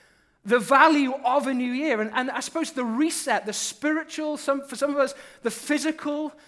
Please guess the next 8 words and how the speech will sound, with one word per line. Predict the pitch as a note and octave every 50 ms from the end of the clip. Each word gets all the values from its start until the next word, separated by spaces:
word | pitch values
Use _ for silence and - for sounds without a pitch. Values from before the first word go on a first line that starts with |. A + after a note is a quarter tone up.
| - _ -
reset, | F3 G#3+ A3 C#4 D#4 F4+ F#4 - - C#4 A3+ G#3 G3+ - G3
that | F#3+ A3 A3 A3
the, | G3+ A3+ A3+ A3+ - - -
the | - B3 C#4
opportunity | E4 D#4+ - C#4 - - - D#4 F4 E4 D#4+ D#4+ - B3
that's | F#3+ A3 F#3 F#3 -
given | - C4 C4+ - A#3 G#3 F#3
by | E3 - G3 F#3 F#3+